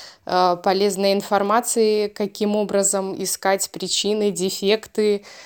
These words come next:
а, м, каким образом ему помочь, как исправлять. В общем-то, использую все,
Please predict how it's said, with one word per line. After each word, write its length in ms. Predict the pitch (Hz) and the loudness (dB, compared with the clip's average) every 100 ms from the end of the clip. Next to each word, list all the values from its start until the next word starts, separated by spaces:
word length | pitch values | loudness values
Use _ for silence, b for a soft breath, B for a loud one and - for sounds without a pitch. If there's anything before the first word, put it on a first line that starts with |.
| B - | B -4
а, 440 | 190 196 190 196 | 2 4 4 2
м, 400 | 185 - 85 104 - | -2 -8 -12 -12 -4
каким 440 | 202 202 220 220 | -4 -2 -4 -2
образом 500 | 220 208 220 202 208 208 | -2 0 -2 0 0 0
ему 260 | 202 202 | 0 0
помочь, 580 | 196 208 202 180 196 - | 2 2 2 0 0 -2
как 260 | - 202 - | -4 -4 -4
исправлять. 680 | 202 - 202 208 185 175 185 | -4 -2 0 0 0 -4 -4
В 60 | |
общем-то, 500 | 208 - 208 202 202 | -6 -6 -8 -2 -2
использую 560 | 190 - 247 233 214 208 | -2 0 -2 0 0 0
все, 460 | - 226 226 226 | 0 2 2 0